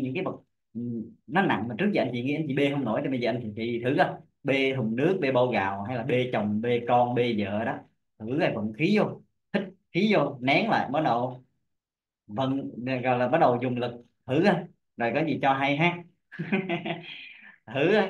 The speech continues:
anh chị, lúc anh chị thực hiện động tác, anh chị hít vô, anh chị nén khí là, à, sau anh chị thực hiện, anh chị bê vật nặng, à, xong anh chị, xong anh chị xả khí ra. Được không? Thử ha, thử rồi có gì cho kết quả ha. <laughs>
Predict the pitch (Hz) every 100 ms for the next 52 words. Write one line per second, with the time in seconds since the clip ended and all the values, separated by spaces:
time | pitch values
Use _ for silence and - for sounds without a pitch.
0 | 190 156 127 120 180 190 151 123 120 104
1 | - _ _ 160 143 131 135 127 185 160
2 | 120 107 175 202 151 147 120 117 131 190
3 | 202 202 180 101 - _ _ 127 127 117
4 | 139 139 117 107 127 - 113 110 131 120
5 | 135 139 139 139 143 143 123 110 110 -
6 | _ 113 113 107 104 131 131 127 117 107
7 | 101 - - - 131 131 117 107 - 104
8 | 135 165 185 175 - - _ _ _ _
9 | _ _ - 131 143 156 151 120 160 196
10 | 185 - 127 165 160 175 147 143 147 147
11 | 151 147 147 143 - 127 170 185 - -
12 | _ - 160 165 156